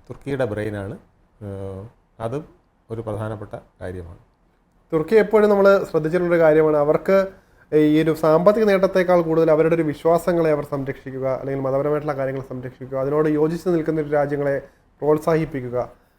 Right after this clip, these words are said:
Speaker 2: ആ, പ്രത്യേകിച്ച് പാകിസ്ഥാനുമായിട്ടുള്ള ഒരു ബന്ധം, അവിശുദ്ധ ബന്ധം എന്ന് തന്നെ പറയാം. മാത്രമല്ല, ഇന്ത്യയെ, ആ, ഇപ്പോൾ, ആ,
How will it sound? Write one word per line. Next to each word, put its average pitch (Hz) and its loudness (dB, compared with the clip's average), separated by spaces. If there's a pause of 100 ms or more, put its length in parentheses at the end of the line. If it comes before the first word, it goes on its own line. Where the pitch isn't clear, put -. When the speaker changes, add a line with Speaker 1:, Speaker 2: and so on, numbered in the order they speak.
(160)
Speaker 2:
ആ, 143 0
പ്രത്യേകിച്ച് 151 0
പാകിസ്ഥാനുമായിട്ടുള്ള 156 0
ഒരു 143 -4
ബന്ധം, 135 -2
അവിശുദ്ധ 160 0
ബന്ധം 170 4
എന്ന് 170 2
തന്നെ 165 4
പറയാം. 135 -4
മാത്രമല്ല, 156 0 (400)
ഇന്ത്യയെ, 190 4 (100)
ആ, 156 6
ഇപ്പോൾ, 156 6
ആ, 147 4